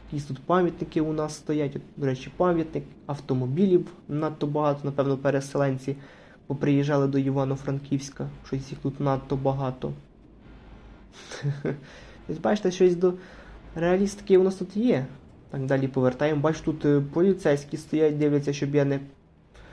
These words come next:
перевищив швидкість. <laughs> Знову оштрафують мене на кілька тисяч євро. Нагля, нагла, нагла поліція. Забирають всі грошенятка.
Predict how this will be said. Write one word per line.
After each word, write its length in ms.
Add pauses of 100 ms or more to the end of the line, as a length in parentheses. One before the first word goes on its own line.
(400)
перевищив 1080 (120)
швидкість. 920 (320)
<laughs> 340
Знову 340
оштрафують 640
мене 200
на 100
кілька 360
тисяч 480
євро. 400 (1800)
Нагля, 380
нагла, 440
нагла 340
поліція. 680 (720)
Забирають 540
всі 220
грошенятка. 880